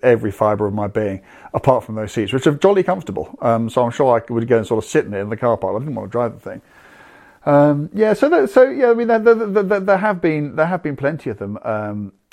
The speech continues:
over time. In fact, most of them, actually, if you think about it, because so, the thing with, with so many hot hatchbacks, it's a bandwagon which so many manufacturers jumped on, um, and you just forget, you, you know, you just forget all those,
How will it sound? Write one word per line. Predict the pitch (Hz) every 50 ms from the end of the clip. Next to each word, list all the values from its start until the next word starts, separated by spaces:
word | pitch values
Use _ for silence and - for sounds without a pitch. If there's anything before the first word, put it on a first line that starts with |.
| _ _
over | - 120 117 110 104
time. | - - 139 117 107 104 104 127
In | 175 175
fact, | - 254 196
most | 202 196 247 262 - - -
of | 127
them, | 110 92 101 98 -
actually, | 107 107 - - - 95 90 92 - _ -
if | - 113 -
you | 113
think | 131 131 131 120
about | 101 98 95 101
it, | 107
because | 131 - 160 147 -
so, | - 185 156
the | 147
thing | 147 190 196 175
with, | 151 139 131 139
with | 139 135 131 -
so | - - 175 165 151
many | 143 131 120
hot | 107 113 117 -
hatchbacks, | 123 123 101 - - - 92 - - -
it's | 120 123
a | 127 120
bandwagon | - 147 151 147 139 123 113 107 104 107
which | 110 110 - - - _ - - - - - _
so | - - 147 139
many | 139 131 123
manufacturers | 117 120 117 117 107 - 120 110 - - 117 110 104
jumped | - - 123 123 127 - -
on, | - - - 104 - -
um, | - 127 123 123 123 131 131 123 - - - - _ -
and | 156 165
you | 190 202
just | 202 330 285 - -
forget, | 156 127 127 214 220 165 - - - - _ _ _ _
you, | - 160
you | 160 151 165 156 139
know, | 139
you | 151 151
just | 147 226 208 -
forget | - 156 156 185 175 147 - -
all | 139 131 123 120
those, | 120 123 117 117 117 120 117 110 - -